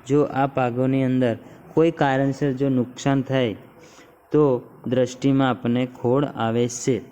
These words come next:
જ્યારે તમે વધુ પ્રકાશમાંથી ઝાંખા પ્રકાશવાળા ઓરડામાં પ્રવેશો ત્યારે શરૂઆતમાં થોડો સમય ઓરડામાંની વસ્તુઓ સ્પષ્ટ જોઈ શકાતી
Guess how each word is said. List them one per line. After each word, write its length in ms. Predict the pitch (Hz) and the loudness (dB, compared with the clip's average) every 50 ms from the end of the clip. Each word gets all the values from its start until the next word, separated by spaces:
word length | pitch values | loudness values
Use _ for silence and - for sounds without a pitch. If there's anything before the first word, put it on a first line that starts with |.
| - - - - _ _ _ _ _ _ _ _ _ _ _ _ _ _ - 120 | -20 -20 -20 -20 _ _ _ _ _ _ _ _ _ _ _ _ _ _ -14 -10
જ્યારે 580 | 113 120 147 165 180 190 170 160 151 147 143 - - - - - _ - - - _ _ _ _ _ _ _ - | -2 0 2 2 2 2 4 4 2 2 0 -6 -14 -20 -20 -20 _ -20 -20 -20 _ _ _ _ _ _ _ -2
તમે 280 | 151 156 170 185 196 | 0 0 2 2 2
વધુ 380 | 180 160 151 151 143 170 196 208 | 2 2 2 2 2 2 2 2
પ્રકાશમાંથી 840 | 196 180 180 175 175 180 180 180 180 185 180 175 175 175 190 185 180 | 2 0 0 0 2 2 0 0 2 0 0 0 0 2 2 0 0
ઝાંખા 600 | 185 - 151 120 101 107 - - - 156 160 175 | 0 -2 -2 -2 -2 -4 -6 -4 -2 0 0 0
પ્રકાશવાળા 960 | 165 - - - - 139 139 127 - 156 160 165 156 165 165 156 156 156 160 | -2 -4 -16 -8 -2 -2 -2 0 2 0 0 0 0 0 2 2 4 4 4
ઓરડામાં 720 | 160 147 143 139 127 127 139 147 147 151 156 156 147 147 | 4 4 2 2 0 0 2 2 2 2 2 0 0 0
પ્રવેશો 560 | - 143 139 139 151 156 151 - 156 127 101 - - - - - - _ _ - - | 0 2 2 4 2 2 2 0 0 0 0 -4 -8 -20 -20 -20 -20 _ _ -16 -4
ત્યારે 280 | - 156 160 165 175 185 | 0 2 2 2 2 0
શરૂઆતમાં 800 | 180 - - 151 143 147 160 165 165 160 165 165 170 170 170 170 | 0 0 0 0 2 4 4 4 4 4 2 0 0 0 0 0
થોડો 500 | 160 - 151 143 147 151 156 160 160 156 - - - - - - _ - | 0 0 2 4 4 4 4 4 2 0 -6 -16 -20 -20 -20 -20 _ -20
સમય 500 | - - - 139 135 139 147 151 151 - - - | -18 -6 -4 0 0 2 2 2 2 0 -2 0
ઓરડામાંની 640 | 131 139 139 143 151 160 170 165 160 160 165 165 160 | 0 2 2 4 4 4 4 2 2 2 2 2 2
વસ્તુઓ 520 | 143 127 123 - - - 156 151 135 104 - - - - - - _ _ - | 2 0 0 -2 -4 -2 0 2 2 0 -2 -6 -16 -20 -20 -20 _ _ -20
સ્પષ્ટ 720 | - - _ - 139 143 147 151 - - - - - - | -20 -18 _ -2 0 0 0 0 -4 -14 -20 -20 -14 -6
જોઈ 260 | 120 127 127 135 135 | -2 0 0 0 0
શકાતી 680 | - - 117 - - 117 110 110 - - - 165 196 | 0 -2 -6 -4 -2 -2 -4 -4 -2 -2 -2 -2 -2